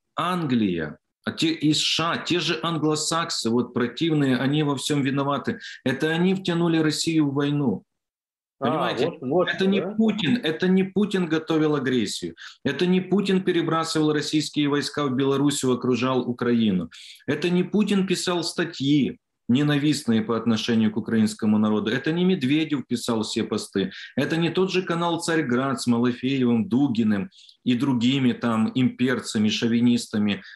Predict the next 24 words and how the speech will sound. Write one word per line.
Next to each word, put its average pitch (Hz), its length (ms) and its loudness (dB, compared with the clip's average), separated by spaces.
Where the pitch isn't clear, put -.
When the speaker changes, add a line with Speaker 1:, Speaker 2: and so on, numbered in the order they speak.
Speaker 1:
продуцировали 120 800 0
вот 113 200 0
эти 120 220 -2
смыслы. 110 480 0
Это 131 240 -4
вот 139 220 -2
все 180 300 -2
вот, 170 280 -6
вот 147 240 -6
там, 180 260 -2
вот 131 180 -2
англосаксы. 135 760 -2
Speaker 2:
Их 123 140 -2
заставили, 143 600 0
да? 139 300 -4
Speaker 1:
Тогда, 143 300 0
Speaker 2:
Не 123 80 -10
я. - 100 -16
Speaker 1:
э, 120 300 -6
так 147 160 -4
вопрос 180 420 -2
в - 140 -14
том, 185 320 2
что, 123 420 -2